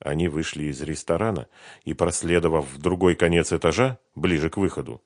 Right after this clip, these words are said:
вошли в бар. Заказали себе два мартини, уединившись в углу. Якобсон достал из кармана скеллер, включил его, снова положил в карман.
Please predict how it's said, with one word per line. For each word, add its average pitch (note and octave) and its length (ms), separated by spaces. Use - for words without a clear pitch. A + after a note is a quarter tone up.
вошли E2 460
в E2 140
бар. E2+ 280
Заказали G2 600
себе G#2 320
два F#2 280
мартини, A#2 640
уединившись F2+ 760
в G2 80
углу. D#2+ 320
Якобсон A2 680
достал G#2+ 420
из A2 140
кармана G#2 440
скеллер, B2+ 500
включил G#2+ 600
его, B2 340
снова G#2+ 400
положил F2 460
в - 80
карман. G2 420